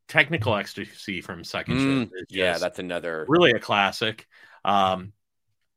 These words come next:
Speaker 1: anything from Narrow Gauge as far as I P A, uh, New, hazy I P As, New England I P As,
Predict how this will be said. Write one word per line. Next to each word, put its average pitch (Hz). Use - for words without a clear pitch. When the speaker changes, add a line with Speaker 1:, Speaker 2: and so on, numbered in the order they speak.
Speaker 1:
anything 135
from 104
Narrow 95
Gauge 104
as 98
far 95
as 95
I 92
P 98
A, 95
uh, 87
New, 101
hazy 107
I 98
P 98
As, 107
New 104
England 98
I 92
P 98
As, -